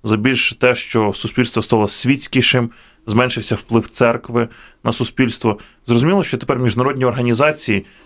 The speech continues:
е, контролюють цей час, е, і тому, наприклад, якщо нам доведеться, е, наздогнати якийсь час, то зрозуміло, що це од-, однозначно буде якесь рішення на рівні оон,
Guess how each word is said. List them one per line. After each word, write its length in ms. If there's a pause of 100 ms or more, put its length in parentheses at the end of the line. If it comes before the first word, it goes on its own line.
(140)
е, 520
контролюють 560
цей 160
час, 500 (360)
е, 840
і 300
тому, 260
наприклад, 440 (320)
якщо 260
нам 180
доведеться, 720 (320)
е, 100 (360)
наздогнати 720
якийсь 320
час, 420 (100)
то 60
зрозуміло, 340
що 120
це 100
од-, 320
однозначно 460
буде 180
якесь 240
рішення 480 (340)
на 100
рівні 360
оон, 440